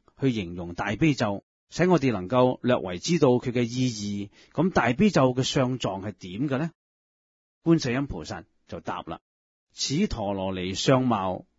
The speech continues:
就係大慈悲心、平等心、無為心、無染着心、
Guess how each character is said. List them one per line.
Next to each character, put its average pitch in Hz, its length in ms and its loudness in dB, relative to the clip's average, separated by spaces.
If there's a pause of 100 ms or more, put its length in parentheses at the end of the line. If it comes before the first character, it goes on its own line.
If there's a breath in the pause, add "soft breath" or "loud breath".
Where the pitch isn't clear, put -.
(300 soft breath)
就 127 180 2
係 113 360 0 (240)
大 110 280 -2
慈 92 360 -6
悲 165 200 4
心、 139 440 -2 (720)
平 87 380 -8
等 120 300 -4
心、 131 340 -2 (680)
無 90 400 -4
為 85 260 -6
心、 117 440 -2 (540)
無 95 260 -4
染 95 480 -6
着 110 220 -4
心、 107 440 -2